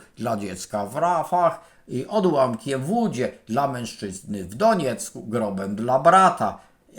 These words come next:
Ale hej, najważniejsze, że M S C I Peace Index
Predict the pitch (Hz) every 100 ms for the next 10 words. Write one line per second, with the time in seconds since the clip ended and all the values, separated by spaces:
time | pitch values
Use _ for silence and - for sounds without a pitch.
0 | - 147 135 127 135 131 107 101 - 143
1 | 156 139 131 113 101 98 - 110 104 -
2 | 107 98 104 - _ 139 120 113 - 113
3 | 107 - - - 104 - 113 95 - 92
4 | 90 - 90 85 - - 202 185 180 180
5 | 175 -